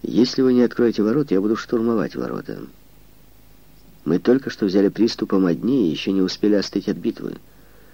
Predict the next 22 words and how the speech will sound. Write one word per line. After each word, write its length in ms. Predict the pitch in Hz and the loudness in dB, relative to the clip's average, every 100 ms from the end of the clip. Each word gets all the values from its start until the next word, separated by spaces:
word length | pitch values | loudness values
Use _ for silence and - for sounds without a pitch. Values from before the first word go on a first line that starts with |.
| - - - | -20 -20 -12
У 80 | - | -6
меня 240 | 64 82 | -4 0
достаточно 580 | 107 123 123 113 - 131 | 0 2 0 0 0 0
сил, 280 | 123 143 87 | 2 4 4
но 140 | 82 | 2
мне 180 | 82 92 | 2 2
не 100 | 101 | 0
хотелось 400 | 104 92 104 98 | -2 -2 0 0
бы 220 | 95 101 - - - | 0 -2 -2 -20 -6
обнажать 480 | 90 85 90 98 104 | -2 0 0 0 0
оружие 320 | 95 104 98 | 0 0 0
против 380 | 95 95 87 87 | 0 -2 -2 0
моих 260 | 90 98 | 2 2
бывших 400 | 85 92 - - | 0 -2 -4 -6
людей. 340 | 101 95 69 - - - - - - - - | -4 -4 -6 -10 -20 -20 -20 -20 -20 -20 -12
Я 140 | 65 | -10
слишком 400 | - 107 - 104 | -2 -2 2 0
часто 300 | 113 110 107 | 2 0 2
водил 280 | 104 104 110 | 2 6 4
их 140 | - | 4
на 120 | 104 | 0
битву. 440 | 101 123 - 50 | 2 0 -2 -10